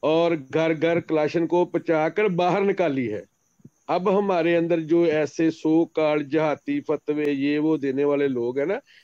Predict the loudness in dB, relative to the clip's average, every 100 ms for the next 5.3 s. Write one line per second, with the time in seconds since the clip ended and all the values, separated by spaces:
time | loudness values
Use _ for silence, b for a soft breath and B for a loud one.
0 | _ 0 0 2 2 2 -2 -2 -2 -2
1 | -2 -2 0 0 -2 0 0 2 2 2
2 | -2 _ _ -2 0 0 0 0 0 0
3 | -2 -2 0 2 4 2 2 2 0 2
4 | 2 2 2 2 2 2 0 0 -2 0
5 | 0 0